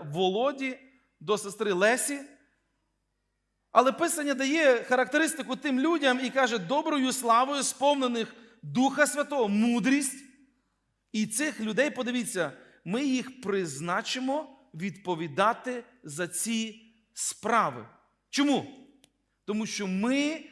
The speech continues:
будемо далі присвящати себе. Чому?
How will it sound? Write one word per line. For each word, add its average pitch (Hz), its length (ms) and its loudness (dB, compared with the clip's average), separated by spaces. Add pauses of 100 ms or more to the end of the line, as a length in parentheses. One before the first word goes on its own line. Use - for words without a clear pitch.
(160)
будемо 160 440 -4
далі 214 480 2
присвящати 214 1000 -2
себе. 180 280 -6
Чому? 254 500 0